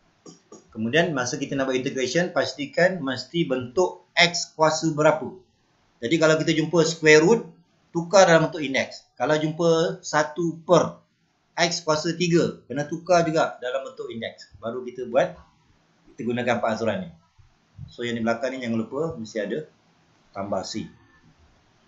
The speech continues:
Kemudian yang kedua, kalau kita jumpa soalan tu tak ada pun sebarang fungsi. Dia cuma ada integration dengan D je, dx. Maka terus X tambah C.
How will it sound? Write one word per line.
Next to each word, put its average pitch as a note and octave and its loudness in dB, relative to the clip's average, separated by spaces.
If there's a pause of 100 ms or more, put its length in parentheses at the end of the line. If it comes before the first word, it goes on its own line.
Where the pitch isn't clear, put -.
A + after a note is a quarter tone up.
(280)
Kemudian B2 2
yang B2+ 2
kedua, B2 2
kalau D3+ 6
kita C#3+ -2
jumpa C#3 4
soalan B2 2
tu D3 -6
tak C#3 4
ada D3+ 4
pun E3+ -2 (560)
sebarang D3 6
fungsi. D3 0 (360)
Dia C3+ -2
cuma D#3 0
ada D#3+ 2
integration D3 2
dengan D3+ -2 (400)
D C3+ 0
je, G2 0 (320)
dx. C#3 0
Maka D3+ -4
terus - -8 (720)
X A2+ -4
tambah F#2+ -8
C. - -16